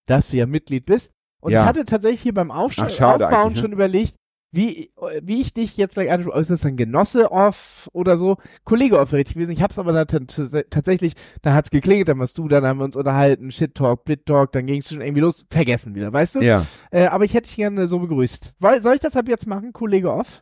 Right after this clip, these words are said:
Speaker 2: Naja, ich sag mal so, w-, wenn du es mal so einstreuen, also wenn du mich nur noch Kollege Off nennst, dann wird's irgendwann nervig, aber so hin und wieder würde ich das doch gerne hören, ja?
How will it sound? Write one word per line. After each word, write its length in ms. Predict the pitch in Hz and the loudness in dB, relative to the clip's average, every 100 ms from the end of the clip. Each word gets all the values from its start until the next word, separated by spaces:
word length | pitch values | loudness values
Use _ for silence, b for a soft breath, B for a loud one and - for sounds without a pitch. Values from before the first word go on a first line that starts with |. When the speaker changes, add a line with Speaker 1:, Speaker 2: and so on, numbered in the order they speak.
| - | -4
Speaker 2:
Naja, 240 | 170 220 233 | 2 2 2
ich 80 | |
sag 100 | 214 | 2
mal 80 | 208 | 0
so, 160 | 175 220 | 0 0
w-, 300 | 139 135 208 | -4 -12 -2
wenn 180 | 208 214 | 0 0
du 80 | 233 | -2
es 80 | |
mal 140 | 170 175 | 0 0
so 100 | 180 | 0
einstreuen, 680 | 156 185 - - 127 127 127 | 0 0 -4 -4 0 0 0
also 180 | 139 | 0
wenn 80 | 185 | 0
du 60 | 202 | 0
mich 200 | 175 - | -2 -2
nur 220 | 160 220 | -2 0
noch 140 | 269 - | 0 0
Kollege 400 | 190 196 180 175 | 0 2 2 2
Off 160 | - | 0
nennst, 220 | 175 - | -2 -2
dann 100 | 165 | -2
wird's 160 | 147 - | -4 -6
irgendwann 260 | 143 139 139 | -2 0 2
nervig, 280 | 143 - | 0 -2
aber 80 | 135 | -6
so 100 | 147 | -2
hin 160 | 170 240 | 0 0
und 160 | 185 | -2
wieder 220 | 208 214 151 | -2 -2 -2
würde 100 | 214 | -6
ich 80 | |
das 240 | 208 - - | -6 -8 -6
doch 160 | 220 | -6
gerne 260 | - 180 190 | -4 -4 0
hören, 280 | 165 95 76 | 0 0 0
ja? 180 | 95 | -4